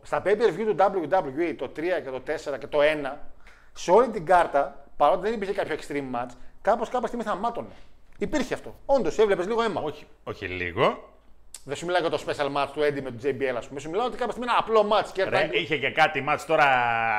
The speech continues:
Speaker 2: σε SmackDown και σε Raw, να πούμε.
Speaker 1: Που απλά μάτωνε.
Speaker 2: Γαμπρός,
Speaker 1: Αλλά όχι ο
Speaker 2: Shawn
Speaker 1: ίδ-,
Speaker 2: Michaels,
Speaker 1: αυτό,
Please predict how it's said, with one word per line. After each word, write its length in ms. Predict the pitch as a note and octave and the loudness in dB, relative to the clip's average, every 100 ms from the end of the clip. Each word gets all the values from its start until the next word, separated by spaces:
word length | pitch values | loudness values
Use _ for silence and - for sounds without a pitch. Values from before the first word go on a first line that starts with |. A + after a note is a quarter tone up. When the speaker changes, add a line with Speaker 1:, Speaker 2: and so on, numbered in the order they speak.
| G#2 | 0
Speaker 2:
σε 140 | G2 A#2 | -2 -6
SmackDown 600 | - C#3 D3+ G#2+ C#3+ D#3 | -2 0 0 2 2 0
και 80 | C#3+ | -4
σε 220 | C#3 A#2+ | -2 2
Raw, 140 | C#3 D3 | 4 4
να 160 | A2 | 2
πούμε. 240 | G2+ G#2 G2+ | -2 -4 2
Speaker 1:
Που 100 | G#3 | 4
απλά 220 | A3 C4 | 6 6
μάτωνε. 360 | B3+ A#3 C#3+ A2 | 6 2 0 -2
Speaker 2:
Γαμπρός, 720 | F#2+ C3+ A#2+ F#2+ A2 D#3+ A#3 | 2 4 6 4 4 6 8
Speaker 1:
Αλλά 200 | E3+ D#3+ | 8 10
όχι 260 | D#3+ - - | 8 6 8
ο 40 | E3 | 10
Speaker 2:
Shawn 20 | |
Speaker 1:
ίδ-, 260 | F#3 D3+ C#3+ | 10 8 4
Speaker 2:
Michaels, 540 | D3 A3 G#3+ A#3 G3+ | 6 4 2 2 2
Speaker 1:
αυτό, 200 | D#3 - | 2 4